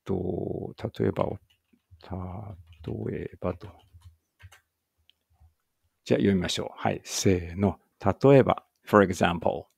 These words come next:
みたいな感じね。それとか、そうですね。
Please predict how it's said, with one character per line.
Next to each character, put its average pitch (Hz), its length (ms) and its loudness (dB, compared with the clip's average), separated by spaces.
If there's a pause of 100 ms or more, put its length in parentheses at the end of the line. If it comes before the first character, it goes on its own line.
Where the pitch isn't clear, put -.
み 110 80 -4
た 107 100 2
い - 20 4
な 95 80 -2
感 85 160 -8
じ 98 100 -12
ね。 127 240 -4 (680)
そ - 240 -12
れ 107 120 -6
と - 180 -10 (120)
か、 - 580 -6
そ - 240 -20
う - 40 -16
で - 120 -12
す - 200 -12
ね。 101 420 -4